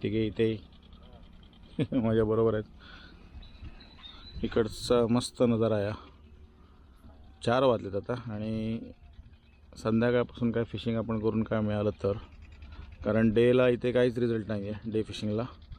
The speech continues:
रात्रीचं बघू बंदरावर काय मिळतंय का.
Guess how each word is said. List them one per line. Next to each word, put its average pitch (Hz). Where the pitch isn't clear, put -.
रात्रीचं 107
बघू 110
बंदरावर 107
काय 107
मिळतंय 104
का. 104